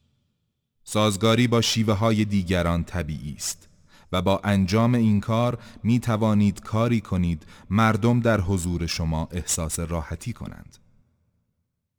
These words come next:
مردم عادت دارند افرادی را که مثل خودشان به نظر می‌رسند، همچنین کسانی را که باعث می‌شوند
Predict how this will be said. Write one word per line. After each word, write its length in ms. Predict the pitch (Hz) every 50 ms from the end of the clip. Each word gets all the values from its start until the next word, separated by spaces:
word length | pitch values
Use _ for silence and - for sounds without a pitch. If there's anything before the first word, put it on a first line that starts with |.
| _ _ _ _ - -
مردم 360 | 98 101 101 98 95 110 110
عادت 500 | 110 - 104 104 101 107 127 135 - -
دارند 460 | - 120 117 113 113 110 110 110 104 - - - - -
افرادی 540 | 135 139 127 - - 123 113 143 131 139 127
را 120 | 127 127
که 140 | - - 127
مثل 320 | 123 127 123 - - 120
خودشان 540 | 117 117 - 165 151 147 131 - 123 117 107
به 100 | 92 101
نظر 380 | 95 92 87 82 85 85 80 80
می‌رسند، 640 | 82 80 73 76 73 - 87 87 87 87 87 87 - _ _ - - - -
همچنین 520 | 175 180 170 - - 147 143 139 135 135
کسانی 580 | - - 139 131 - - 160 160 160 151 139 131
را 140 | 127 123
که 140 | 113 - 127
باعث 420 | 113 110 117 113 110 143 139 - 135
می‌شوند 540 | 120 - - 110 98 101 95 92 87 87